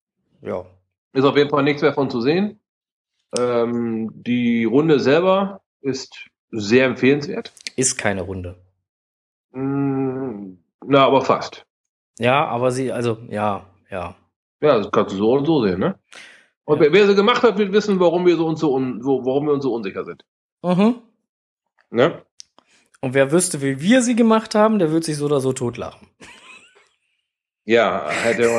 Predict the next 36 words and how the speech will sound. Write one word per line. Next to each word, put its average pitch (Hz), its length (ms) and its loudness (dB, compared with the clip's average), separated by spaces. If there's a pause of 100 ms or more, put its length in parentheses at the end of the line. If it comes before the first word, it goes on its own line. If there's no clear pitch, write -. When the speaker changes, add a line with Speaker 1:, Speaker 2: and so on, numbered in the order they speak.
Speaker 2:
hätte 123 180 0
uns 135 160 2
einer 135 320 4
am, 135 360 -2
<laughs> - 80 -20
an 190 320 0
Station - 420 -2
sieben 185 280 -8
gesehen, 202 500 -2 (320)
dann 175 140 2
bestimmt. 170 460 0 (1500)
Speaker 1:
Ei, 151 320 4
ei, 107 240 -4
ei, 104 200 -8
ei, 95 380 -10 (120)
ei. - 80 -16 (320)
Speaker 2:
Ja, 110 360 0 (420)
man 117 160 -2
sollte 131 160 4
auf 117 80 0
jeden 123 120 2
Fall 120 120 4
von 123 120 -2
Anfang 113 300 0
an 101 100 2
das 98 140 -2
Listing 101 320 -2
lesen. 92 320 -4 (600)
Speaker 1:
Ähm, 117 340 4
ja, 107 300 2
macht 113 300 -2
manchmal 113 440 0
zumindest 120 560 -2
einen 143 100 -2
Sinn, 110 200 -2
ne? 107 220 -4